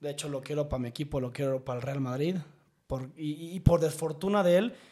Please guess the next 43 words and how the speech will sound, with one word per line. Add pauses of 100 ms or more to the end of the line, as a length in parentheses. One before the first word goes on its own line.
(640)
es,
su
competencia
es
Haaland (180)
en
el
City,
que
para
mi
gusto
va
a
ser
el
mejor
delantero
de
todos
los
tiempos. (500)
Porque
ese
ritmo
que
lleva,
no
lo
lleva,
no
lo
ha
llevado,
no
lo
ha
tenido
nadie. (1600)
Este,
entonces,
Julián
Álvarez